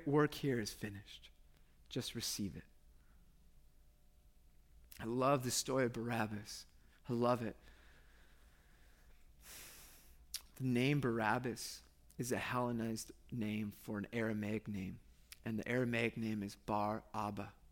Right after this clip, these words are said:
It means son of the Father. You see, Jesus took the place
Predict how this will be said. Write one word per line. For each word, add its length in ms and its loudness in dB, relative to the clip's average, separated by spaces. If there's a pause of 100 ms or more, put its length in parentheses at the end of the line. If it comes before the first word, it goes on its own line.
(1900)
It 100 -10
means 260 0
son 540 0
of 160 -6
the 60 -10
Father. 540 -8 (1800)
You 80 -6
see, 160 -2
Jesus 480 -2
took 240 -8
the 80 -8
place 680 -6